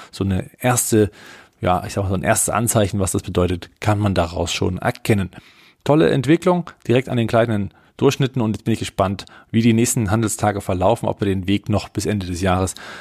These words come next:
in Richtung sechsunddreißigtausend finden oder eben nicht. Zum Schluss noch die U-S-Tech Geschichte und auch da muss man ja sagen, obwohl die Techies ganz schön unter die Räder kamen teilweise, ging es doch hier eher volatil, ja,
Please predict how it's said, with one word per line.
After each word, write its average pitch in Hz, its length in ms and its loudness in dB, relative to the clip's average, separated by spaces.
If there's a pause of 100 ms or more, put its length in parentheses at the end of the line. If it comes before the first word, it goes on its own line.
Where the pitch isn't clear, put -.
in 101 140 2
Richtung 92 580 0
sechsunddreißigtausend 101 720 0
finden 123 340 0 (120)
oder 107 380 4
eben 107 420 -6
nicht. 101 420 -4 (680)
Zum 147 200 2
Schluss 180 280 0
noch 151 120 2
die 110 380 0 (180)
U-S-Tech - 800 -2 (460)
Geschichte 113 560 0
und 101 100 0
auch - 160 -2
da 113 240 0
muss 117 160 -4
man 110 80 2
ja 98 60 -2
sagen, 98 260 2
obwohl 98 240 2
die 113 100 0
Techies 107 360 -4
ganz 110 180 -4
schön 117 160 -4
unter 107 160 2
die 101 80 2
Räder 113 300 2
kamen 110 320 -2
teilweise, 113 580 -2 (260)
ging 120 160 0
es 117 120 0
doch - 120 -2
hier 123 400 2
eher 120 380 2 (800)
volatil, 147 500 2
ja, 107 380 2